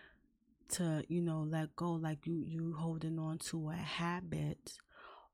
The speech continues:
or a type of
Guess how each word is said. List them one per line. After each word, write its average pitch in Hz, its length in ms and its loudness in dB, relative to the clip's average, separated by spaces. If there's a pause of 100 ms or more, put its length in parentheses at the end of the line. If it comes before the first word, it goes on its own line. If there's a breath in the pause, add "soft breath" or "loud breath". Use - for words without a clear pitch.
or 151 540 4 (200)
a 151 100 0
type 160 420 -4 (140)
of 151 760 0